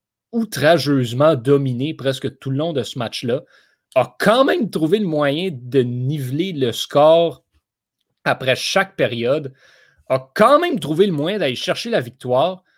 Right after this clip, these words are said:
L'arbitrage, on va en parler aussi, et tout ça sans avoir le coach derrière le banc. Vraiment, euh, c'était,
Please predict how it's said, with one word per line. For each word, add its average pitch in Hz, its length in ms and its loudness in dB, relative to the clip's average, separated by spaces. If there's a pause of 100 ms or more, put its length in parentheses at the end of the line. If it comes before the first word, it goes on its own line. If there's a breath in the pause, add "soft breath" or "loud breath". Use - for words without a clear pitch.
(340)
L'arbitrage, 170 920 0 (120)
on 143 160 0
va 160 160 4
en 160 80 -2
parler 175 320 0
aussi, - 420 -12
et 123 240 -8
tout 320 140 -8
ça 214 500 -2 (580)
sans 196 480 -2
avoir 160 300 2
le 135 120 0
coach 185 360 -2
derrière 143 320 2
le 117 120 -4
banc. 135 180 2 (1700 soft breath)
Vraiment, 135 560 -2
euh, 120 200 -4
c'était, 139 840 0